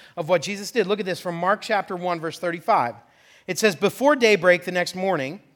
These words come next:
Jesus got up and went out to an isolated place to pray." Now, some of us, we read that and go, "Does it have to be before daybreak?" No, okay?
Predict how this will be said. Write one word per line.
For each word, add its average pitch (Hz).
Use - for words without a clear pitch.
Jesus 226
got 190
up 175
and 160
went 180
out 170
to 170
an 160
isolated 151
place 131
to 143
pray." 127
Now, 151
some 262
of 220
us, 175
we 175
read 175
that 165
and 151
go, 143
"Does 147
it 139
have 214
to 240
be 196
before 180
daybreak?" 151
No, 175
okay? 170